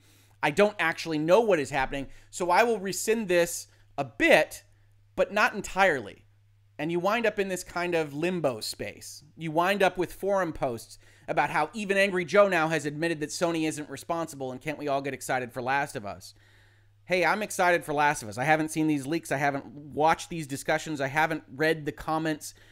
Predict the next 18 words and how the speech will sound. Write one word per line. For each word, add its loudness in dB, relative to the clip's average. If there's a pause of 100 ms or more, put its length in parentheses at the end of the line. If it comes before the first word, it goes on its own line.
(120)
or 2
anything 2
along 2
those -4
lines. -6
I 2
might 2
love 6
it. -2
I -4
might 0
hate -6
it. -10 (680)
But -2
the 4
point 0
is -4
not 0